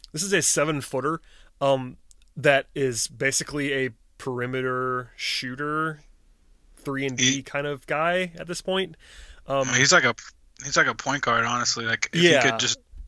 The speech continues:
Speaker 2: move a little better. But, uh, I would, I would say the best way to get people to understand, like, if they haven't seen him, would be like, and I have him on right now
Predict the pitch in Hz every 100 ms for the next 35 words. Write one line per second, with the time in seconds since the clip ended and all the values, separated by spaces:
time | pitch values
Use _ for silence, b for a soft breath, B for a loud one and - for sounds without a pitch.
0 | - 131 151 139 120 127 127 117 120 113
1 | 110 113 123 120 B B B B B B
2 | - 120 120 117 113 - _ _ _ _
3 | _ - 135 147 135 - - 139 160 156
4 | 190 175 139 143 139 147 147 135 120 135
5 | 135 120 147 139 131 131 120 - 131 135
6 | 120 117 123 135 123 - 127 139 139 127
7 | 135 123 113 - - b b b b b
8 | - 113 123 135 131 120 117 107 110 110
9 | 107